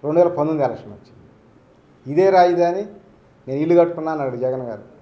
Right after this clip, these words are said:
తర్వాత ఏమంటాడు ఇప్పుడు? తర్వాత మా-, ఒక ఆరు నెలలు, ఏడు నెలలు ఈడ అమ్ముకొని పోయి ఆడ పొలాలు కొనుక్కొని రాజధాని ప్రకటించుకొని మళ్ళీ ఏమంటున్నారు? విశాఖ రాజధాని ఇప్పుడు నేను అక్కడ ఇల్లు కట్టుకున్నాను అంటారు. అంటే మునుపు ఏడ కట్టుకున్నాను ఈడ రాజధాని, ఇప్పుడు ఆడ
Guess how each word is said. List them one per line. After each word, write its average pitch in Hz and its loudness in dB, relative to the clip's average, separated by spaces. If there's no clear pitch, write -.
తర్వాత 165 0
ఏమంటాడు 156 -4
ఇప్పుడు? 147 -6
తర్వాత 156 -2
మా-, 139 -2
ఒక 113 -10
ఆరు 131 -2
నెలలు, 165 -2
ఏడు 156 -2
నెలలు 165 -2
ఈడ 135 2
అమ్ముకొని 170 0
పోయి 156 0
ఆడ 135 -2
పొలాలు 143 -4
కొనుక్కొని 143 -8
రాజధాని 139 -4
ప్రకటించుకొని 131 -12
మళ్ళీ 175 -2
ఏమంటున్నారు? 143 -6
విశాఖ 175 0
రాజధాని 170 2
ఇప్పుడు 151 -8
నేను 143 -4
అక్కడ 143 -8
ఇల్లు 139 -2
కట్టుకున్నాను 120 -8
అంటారు. - -20
అంటే 170 0
మునుపు 180 -2
ఏడ 196 4
కట్టుకున్నాను 214 -2
ఈడ 185 0
రాజధాని, 202 0
ఇప్పుడు 180 2
ఆడ 170 2